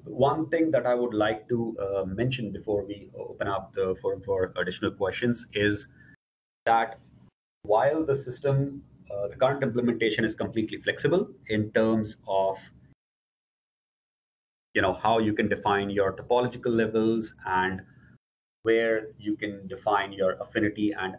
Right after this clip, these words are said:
anti-affinity requirements. Uh, we would definitely like to mention that, uh, a lot of this has to be a balancing act between H A requirements on one side and latency requirements on the other hand.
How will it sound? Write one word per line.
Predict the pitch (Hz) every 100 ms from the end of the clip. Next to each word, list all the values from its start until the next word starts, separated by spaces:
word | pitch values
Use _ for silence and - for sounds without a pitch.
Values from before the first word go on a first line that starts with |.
| 98
anti-affinity | 98 117 117 117 127 131
requirements. | 127 127 127 135 156 170 - - - _ _ _ _ _ -
Uh, | 113 110 104 101 101 - - - - _ _ _
we | 117
would | 120 113
definitely | 117 - 135 139
like | 110 107 104
to | 107
mention | 101 104 113 107
that, | 101 101 - - -
uh, | 98 101 107
a |
lot | 101 113 135
of | 143 104
this | 120 101 - - - - -
has | 107 -
to | 120
be | 107 113
a | 107
balancing | - 107 123 131 135 110 -
act | 98 98 101
between | 104 104 95 -
H | 117 185
A |
requirements | 165 160 156 160 160 143
on | 120
one | 120 127
side | - 101 98 101 -
and | 98 98 101 - -
latency | 101 135 139 123 117
requirements | 101 104 95 95 92 - -
on | 98 95 95 - -
the | 95
other | - 101 98
hand. | - -